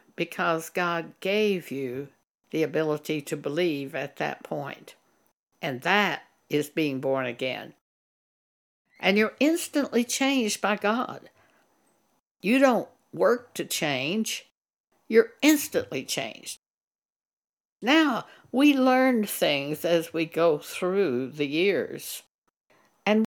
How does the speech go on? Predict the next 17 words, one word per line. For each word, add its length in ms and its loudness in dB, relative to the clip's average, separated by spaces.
God 320 2
reveals 580 2
additional 680 0
things 480 -6
to 200 -8
us, 360 -6
and 420 0
we 320 2
live 380 2
in 220 -2
those 420 0
things, 540 -10
and 260 -2
we're 140 -2
changed 460 -4
from 220 -4
within 600 -6